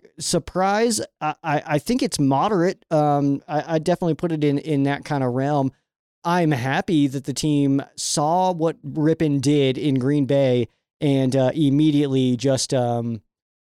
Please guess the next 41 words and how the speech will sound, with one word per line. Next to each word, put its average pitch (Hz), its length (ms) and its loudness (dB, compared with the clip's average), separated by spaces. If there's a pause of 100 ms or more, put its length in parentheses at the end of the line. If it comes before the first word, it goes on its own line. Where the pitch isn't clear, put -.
(100)
uh, 123 200 -2
ju-, 139 200 0
decided 139 640 0
that, 139 140 -4
that 143 260 0
that 143 160 -2
can't 165 200 -2
happen 127 480 -4
again. 123 500 -4
And 139 160 -2
if 131 120 -4
Matthew 147 300 0
Stafford 147 400 -2
goes 135 180 0
down, 127 300 -2
we 147 100 2
cannot 151 360 -2
see 147 160 0
Brett 127 240 -2
Rippon 123 240 -2
again. 120 340 -2
And 117 160 -4 (260)
I - 40 -10
kinda 233 180 -2
talked 165 200 0
about 160 200 0
that 165 160 2
on 143 180 0
Ram 147 160 0
Showcase 139 460 -2
Live. 151 360 -2
That's 123 340 -4
a 123 240 0
live 127 280 0
stream 131 380 0 (300)
on 120 240 -2
YouTube 135 440 0
and 127 300 -4
Facebook 156 440 -2
every 127 280 -4
Monday. 147 640 0